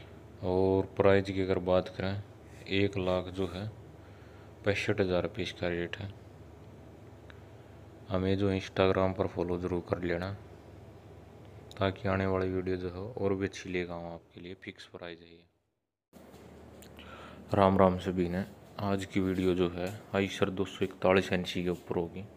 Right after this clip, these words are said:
ये ट्रैक्टर बिकाऊ है मैम हरियाणा में, जो अपना जो है रोहतक साइड पड़ा है। और जो है दो हज़ार मॉडल है।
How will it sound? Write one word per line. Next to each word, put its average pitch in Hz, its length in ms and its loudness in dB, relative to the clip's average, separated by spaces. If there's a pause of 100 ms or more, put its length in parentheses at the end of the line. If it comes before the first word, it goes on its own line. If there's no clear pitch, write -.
(840)
ये 98 120 8
ट्रैक्टर 98 360 0
बिकाऊ 92 420 4
है 92 200 -6 (800)
मैम 98 380 6 (1900)
हरियाणा 87 440 2
में, 85 160 -10 (540)
जो 92 240 4
अपना 95 400 6
जो 92 180 0
है 101 240 -4 (2250)
रोहतक 101 360 0
साइड 92 300 2
पड़ा 85 220 -2
है। 98 220 -8 (600)
और 92 300 2
जो 90 180 -2
है 87 200 -2 (1800)
दो 101 220 8
हज़ार 90 200 8
मॉडल 87 420 0
है। 101 180 -6